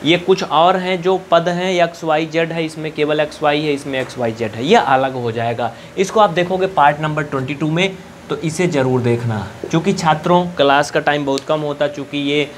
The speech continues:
आपकी फ्री क्लास YouTube पे होती है, समय बहुत कम बचता है, लेकिन हम सोचते हैं कि आपको हम कुछ ना कुछ ज़रूर सिखाते रहें।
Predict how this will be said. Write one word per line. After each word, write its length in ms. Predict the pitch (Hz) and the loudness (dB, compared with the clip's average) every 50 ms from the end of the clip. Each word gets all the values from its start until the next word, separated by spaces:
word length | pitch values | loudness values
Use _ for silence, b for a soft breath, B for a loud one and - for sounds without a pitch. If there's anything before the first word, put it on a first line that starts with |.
| B B B - | B B B 0
आपकी 280 | 131 131 135 135 147 | 0 0 2 0 -4
फ्री 200 | 139 - 170 175 | -4 0 0 0
क्लास 280 | 180 180 175 170 170 165 | 2 4 4 2 2 2
YouTube 240 | 165 151 147 160 151 | 0 -2 -2 -4 -2
पे 100 | - 151 | 0 0
होती 280 | 143 139 139 139 - | 0 0 0 -2 -4
है, 60 | 147 143 | -4 -4
समय 200 | 151 143 143 139 | -4 -6 -4 -2
बहुत 240 | 131 127 127 120 | -2 -2 -2 -2
कम 140 | - 139 135 | -2 -4 0
बचता 280 | 135 139 135 - - 143 | 0 -2 0 2 2 2
है, 60 | 135 | 2
लेकिन 240 | 131 135 131 143 156 | 2 0 -2 -2 -4
हम 100 | 180 196 | -4 -4
सोचते 300 | - 190 180 175 175 175 | -2 -4 -4 -4 -4 -4
हैं 100 | 175 170 | -4 -2
कि 80 | 170 165 | 0 0
आपको 240 | 151 147 - - 156 | -2 -2 -2 -2 -4
हम 120 | 147 147 | -4 -2
कुछ 200 | 147 - 147 147 | -4 -6 -6 -4
ना 80 | 143 139 | -6 -4
कुछ 220 | - 147 139 127 | -4 -4 -4 -2
ज़रूर 220 | 131 123 131 135 | -2 -2 -2 -2
सिखाते 380 | 135 147 131 135 135 131 147 147 | -2 -4 -4 -4 -2 2 2 2
रहें। 240 | 143 156 165 175 | 4 4 4 2